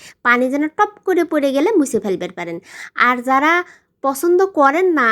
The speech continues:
তারা কিন্তু নাক সিটকাবেন না, ভিডিওটা শেষ পর্যন্ত দেখবেন আর তারপরে মন্তব্য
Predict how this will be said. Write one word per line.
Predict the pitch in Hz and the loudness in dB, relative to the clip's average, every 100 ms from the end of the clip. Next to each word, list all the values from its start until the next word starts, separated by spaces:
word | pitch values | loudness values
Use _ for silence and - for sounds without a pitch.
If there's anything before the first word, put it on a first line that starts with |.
| 214 - _ _ _ _ - | -2 -8 _ _ _ _ -2
তারা | 202 - | 0 0
কিন্তু | 247 403 508 554 | -2 -4 -2 0
নাক | 320 240 | 0 0
সিটকাবেন | - 226 208 185 175 | -8 -6 -6 -6 -6
না, | 170 151 | -8 -6
ভিডিওটা | 233 220 208 196 294 | -6 -4 -4 -4 -4
শেষ | - 226 - | 0 0 0
পর্যন্ত | 214 220 240 277 | -4 0 0 -2
দেখবেন | 233 220 220 226 285 320 381 427 - - _ - | 2 2 2 -2 -4 0 0 -2 -14 -20 _ 0
আর | 208 254 427 _ _ _ _ _ 208 | 2 4 0 _ _ _ _ _ 0
তারপরে | 190 214 320 440 392 | 0 0 -4 -4 -2
মন্তব্য | 214 202 175 | -4 -6 -10